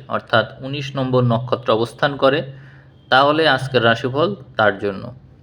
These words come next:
মার্চ মাসে ধনু রাশির মূলা নক্ষত্র একটা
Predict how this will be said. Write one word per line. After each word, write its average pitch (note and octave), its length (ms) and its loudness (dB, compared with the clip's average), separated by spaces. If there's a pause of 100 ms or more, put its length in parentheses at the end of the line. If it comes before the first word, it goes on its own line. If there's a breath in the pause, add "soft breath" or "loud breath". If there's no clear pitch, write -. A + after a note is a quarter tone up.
(840 soft breath)
মার্চ C#3 300 4 (100)
মাসে F3 360 2 (680)
ধনু C3 360 2
রাশির D3 380 2
মূলা C3+ 280 4
নক্ষত্র D3 800 -2 (440 loud breath)
একটা B2 720 2